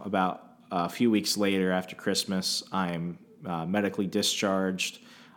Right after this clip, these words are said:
honorably from the Virginia National Guard. So I'm out of the Army. Also means no more Army money coming in monthly. Uh, luckily, I'm,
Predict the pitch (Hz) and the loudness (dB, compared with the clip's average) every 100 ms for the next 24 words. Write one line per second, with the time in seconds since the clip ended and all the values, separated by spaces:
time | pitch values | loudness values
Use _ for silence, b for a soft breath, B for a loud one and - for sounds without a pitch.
0 | 101 104 107 101 92 98 95 95 - 98 | 2 4 4 2 2 2 2 2 0 0
1 | 90 87 87 87 82 92 87 90 90 - | 0 0 -2 -2 -4 -4 -2 -2 -2 -4
2 | 82 95 92 90 87 - 85 82 - - | -4 0 2 2 0 -2 -2 -4 -8 -16
3 | B B B B - - - - 92 85 | B B B B -20 -20 -14 -4 -2 0
4 | 80 87 98 98 95 95 - B B B | 0 0 2 2 2 0 -4 B B B
5 | B - 85 - 80 73 71 80 76 65 | B -10 -8 -6 -6 -6 -8 -8 -8 -4
6 | 92 101 98 95 95 92 98 92 92 92 | 0 0 2 2 0 0 -2 0 0 0
7 | 90 - 90 87 - B B B B 92 | -2 -2 -2 -2 -6 B B B B 2
8 | 92 87 87 110 107 107 104 98 95 92 | 4 4 2 2 4 4 4 6 4 2